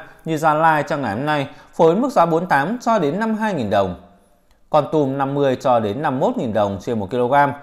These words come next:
Đắk Nông trong ngày hôm nay cũng có mức giá khá thấp, dao động trong khoảng bốn mươi chín cho đến năm mươi mốt nghìn đồng. Như vậy, có thể thấy rằng từ cuối tháng hai cho đến nay, giá lợn hơi xuất chuồng có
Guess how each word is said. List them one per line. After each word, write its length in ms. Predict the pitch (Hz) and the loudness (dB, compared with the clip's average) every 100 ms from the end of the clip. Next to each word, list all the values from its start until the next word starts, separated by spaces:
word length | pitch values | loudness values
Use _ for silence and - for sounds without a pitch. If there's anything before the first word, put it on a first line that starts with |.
| - - - | -20 -12 -2
Đắk 180 | 208 | 0
Nông 300 | 202 175 151 | 2 2 2
trong 160 | 147 143 | 0 -2
ngày 140 | 117 | 0
hôm 120 | 104 151 | -2 0
nay 160 | 143 | -2
cũng 160 | 143 175 | -2 0
có 160 | 127 | 2
mức 140 | 156 214 | 2 0
giá 180 | 113 113 | -2 0
khá 140 | 113 123 | -2 -2
thấp, 200 | 233 262 - - - | -2 -4 -10 -20 -2
dao 180 | 247 | 0
động 180 | 233 202 | 2 0
trong 160 | 208 226 | -4 -2
khoảng 180 | 190 123 | -2 0
bốn 100 | 151 | -2
mươi 80 | |
chín 360 | - 123 151 262 | -2 -2 -2 -4
cho 260 | 254 180 156 | 2 4 4
đến 260 | 131 110 185 | 2 -2 -2
năm 140 | 165 | -2
mươi 100 | 139 | -2
mốt 200 | 165 247 | -2 -2
nghìn 180 | 147 104 | -2 0
đồng. 200 | 101 92 - - _ _ - | 2 0 -6 -20 _ _ -6
Như 140 | 139 | -2
vậy, 180 | 139 113 | 0 0
có 260 | - 113 165 185 | 0 2 2 0
thể 120 | 120 | -4
thấy 160 | 117 | -2
rằng 260 | 143 139 113 - - - | 0 0 0 -8 -14 -6
từ 140 | 135 | -4
cuối 200 | 123 120 | 0 -2
tháng 160 | 120 117 | -2 -4
hai 240 | 156 151 | -2 -2
cho 160 | - 131 | 0 -2
đến 180 | 117 127 | -2 -2
nay, 240 | 151 135 - - - | -2 -2 -8 -20 -8
giá 260 | 147 139 | 2 4
lợn 180 | 202 214 | 4 0
hơi 160 | 233 233 | -2 -2
xuất 160 | 285 285 | -2 0
chuồng 300 | 190 147 135 | 2 2 2
có 300 | 135 123 151 | 4 6 4